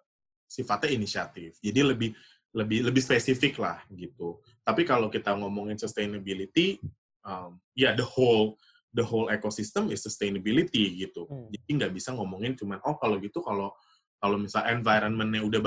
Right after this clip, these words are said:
Speaker 1: bagus, belum tentu, uh, berarti sustainability-nya tercapai," belum tentu, gitu. Karena kita harus ngomongin sesuatu yang lebih,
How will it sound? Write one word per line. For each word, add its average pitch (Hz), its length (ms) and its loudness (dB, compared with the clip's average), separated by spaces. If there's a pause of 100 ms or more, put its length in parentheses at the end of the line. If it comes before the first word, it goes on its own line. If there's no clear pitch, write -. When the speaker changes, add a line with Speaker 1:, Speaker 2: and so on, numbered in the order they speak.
Speaker 1:
bagus, - 560 4
belum 104 320 0
tentu, 107 320 -2
uh, 104 400 -2
berarti 107 320 2
sustainability-nya 123 720 2
tercapai," 104 560 0
belum 87 240 -10
tentu, 101 480 -2
gitu. 82 320 -14 (320)
Karena 120 320 -4 (240)
kita 131 320 2
harus 127 160 -4
ngomongin 101 320 -6
sesuatu 101 400 -8
yang 98 160 -4
lebih, 104 320 -6